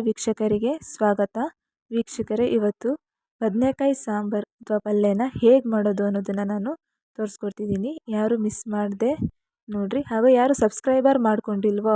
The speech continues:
ಅವರು ಸಬ್ಸ್ಕ್ರೈಬ್ ಮಾಡ್ಕೊಳ್ರಿ. ರುಚಿಯಾಗಿ ಬದನೆಕಾಯಿ ಪಲ್ಯವನ್ನು ಹೇಗ್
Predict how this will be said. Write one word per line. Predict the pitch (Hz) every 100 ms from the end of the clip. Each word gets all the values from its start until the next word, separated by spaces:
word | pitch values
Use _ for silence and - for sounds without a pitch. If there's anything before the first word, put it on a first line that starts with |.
| 202
ಅವರು | 196 247 339 _ _ _ -
ಸಬ್ಸ್ಕ್ರೈಬ್ | 220 214 - 233 220
ಮಾಡ್ಕೊಳ್ರಿ. | 208 196 202 190 196 277 330 - - _ _ _ _ -
ರುಚಿಯಾಗಿ | 233 - 247 240 226 214 240 285 - _ _ -
ಬದನೆಕಾಯಿ | 214 240 262 277 277 226
ಪಲ್ಯವನ್ನು | 214 220 214 208 320 - -
ಹೇಗ್ | 233 233